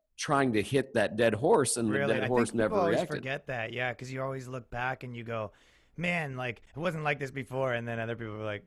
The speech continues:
Speaker 2: "No, no, it was." <laughs> There just
Speaker 1: Yeah.
Speaker 2: wasn't social media. So they were getting hit hard by everyone at the time?
Speaker 1: Oh my gosh.
Speaker 2: Yeah, I,
Speaker 1: And
Speaker 2: I mean, I wouldn't have
Speaker 1: e-,
Speaker 2: noticed,
Speaker 1: even,
Speaker 2: yeah.
Speaker 1: even, even the story of them getting Team America World Police,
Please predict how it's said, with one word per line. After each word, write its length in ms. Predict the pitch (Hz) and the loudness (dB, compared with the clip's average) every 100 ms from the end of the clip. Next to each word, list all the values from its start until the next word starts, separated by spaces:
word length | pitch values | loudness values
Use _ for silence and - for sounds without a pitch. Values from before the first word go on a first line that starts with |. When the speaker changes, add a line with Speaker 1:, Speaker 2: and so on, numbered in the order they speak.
| - | -6
Speaker 2:
"No, 220 | 165 233 | 2 4
no, 240 | 233 151 | 6 6
it 60 | 147 | 4
was." 520 | 165 180 113 127 120 - | 4 4 2 -2 -8 -6
<laughs> 160 | - - | -4 -2
There 160 | 196 | 2
just 200 | 165 - | 4 4
Speaker 1:
Yeah. 0 | |
Speaker 2:
wasn't 220 | 147 131 | 0 -4
social 320 | 135 131 120 117 | -2 -2 -2 -4
media. 360 | 131 123 104 | -2 -2 -4
So 140 | - 156 | -2 0
they 160 | 180 | 0
were 100 | 180 | 0
getting 240 | 156 151 131 | -2 -4 -4
hit 140 | 143 | -4
hard 240 | 120 143 135 | -2 -2 -2
by 140 | 135 | -2
everyone 340 | 131 135 135 | -2 -4 -6
at 80 | 131 | -6
the 60 | 123 | -8
time? 260 | 123 135 180 | -8 0 4
Speaker 1:
Oh 100 | 190 | 4
my 180 | 95 | 2
gosh. 500 | - 139 - - - _ _ _ _ | -2 -6 -6 -12 -18 _ _ _ _
Speaker 2:
Yeah, 120 | 131 | -2
I, 20 | 147 | 0
Speaker 1:
And 120 | 160 | 6
Speaker 2:
I 40 | 180 | 4
mean, 140 | 160 | 4
I 100 | 143 | -2
wouldn't 260 | 139 151 135 | -2 0 2
have 60 | |
Speaker 1:
e-, 60 | 262 | 2
Speaker 2:
noticed, 200 | 160 302 | 6 6
Speaker 1:
even, 140 | 359 | 6
Speaker 2:
yeah. 60 | - | 4
Speaker 1:
even, 380 | 294 320 302 208 | 2 2 2 -2
even 300 | 247 285 302 | -4 -2 0
the 80 | 196 | 2
story 480 | - - 196 190 156 | 2 4 4 6 4
of 160 | 120 | 4
them 300 | 113 180 170 | 4 4 4
getting 340 | 123 131 123 120 | 4 2 2 0
Team 260 | - 160 | 2 4
America 480 | 143 110 123 143 110 | 4 4 2 2 0
World 300 | 101 110 104 | 2 2 0
Police, 480 | - 127 180 127 | -2 0 2 2